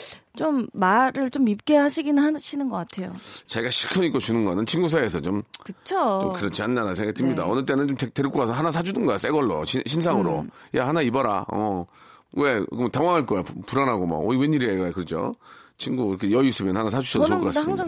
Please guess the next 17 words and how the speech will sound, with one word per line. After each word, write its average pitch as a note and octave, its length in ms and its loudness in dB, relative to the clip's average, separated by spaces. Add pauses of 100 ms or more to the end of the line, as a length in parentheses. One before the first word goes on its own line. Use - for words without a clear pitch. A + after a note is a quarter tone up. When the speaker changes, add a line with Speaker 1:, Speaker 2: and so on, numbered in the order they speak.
(120)
Speaker 1:
새 G#4+ 40 -4
것만 E4 500 -2
줘요. D3 240 -6 (600)
Speaker 2:
누가? F#2 360 0
Speaker 1:
친구들한테. A3 800 -4
왜냐면 C4+ 340 2
Speaker 2:
아, - 20 4
Speaker 1:
저는 B3+ 260 6
Speaker 2:
아. D4 360 6
Speaker 1:
쇼핑을 D#4 800 4 (400)
가끔 E4+ 360 -2
가다가는 C4+ 440 4
저한테 C4+ 280 4
진짜 F4 400 2
안 G#3+ 140 6
어울리는 D4 460 2
옷을 A3 360 0